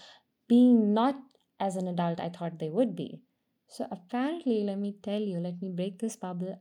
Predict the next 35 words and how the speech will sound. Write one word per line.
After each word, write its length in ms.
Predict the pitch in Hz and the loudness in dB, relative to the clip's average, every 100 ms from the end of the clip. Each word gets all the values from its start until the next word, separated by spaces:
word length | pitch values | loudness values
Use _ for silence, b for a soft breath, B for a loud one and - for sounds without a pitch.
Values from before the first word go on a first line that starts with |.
| _ | _
that 160 | 180 185 | -6 -2
you 100 | 196 | -2
know 260 | 196 202 | -2 -2
already 400 | 180 175 175 180 | -2 -2 -2 -2
aware 380 | 165 156 190 254 | -4 -2 0 0
of. 220 | 202 180 180 B B B - | 0 -4 -10 B B B -2
There 80 | 240 | -2
is 160 | 240 | 2
no 240 | 240 247 240 | 2 4 2
right 240 | 233 208 190 | 0 0 -6
way 60 | |
to 100 | 185 | -6
be 120 | 180 175 | -6 -4
an 160 | 175 | -4
adult. 340 | 165 165 165 170 | -6 -8 -10 -6
There 120 | 208 | -4
is 200 | 226 208 | -4 -2
no 440 | 208 202 208 233 | -2 0 0 0
perfect 440 | 240 208 202 180 175 | -2 -4 -6 -8 -10
adult. 320 | 175 170 165 | -8 -8 -6
There 120 | 190 | -6
is 140 | 202 202 | -8 -6
no 720 | 208 202 208 214 226 233 233 233 B B _ _ _ _ _ | -4 -2 -2 0 0 0 -2 -8 B B _ _ _ _ _
pathway 520 | - 214 214 - 202 190 | -2 -2 -4 -4 -4 -4
to 100 | 180 | -8
adult 600 | - 156 160 175 175 165 - | -10 -10 -6 -2 -2 -2 -6
in 140 | 175 170 | -6 -6
this 240 | 160 - | -6 -8
world. 320 | 151 151 143 - _ | -10 -8 -8 -12 _
It's, 220 | 185 175 - - | -10 -10 -16 -16
it's 220 | - - | -12 -6
totally 420 | 226 226 240 240 | -2 0 2 2
up 220 | 202 - | 0 -8
to 80 | 202 | -8
the 160 | 185 | -8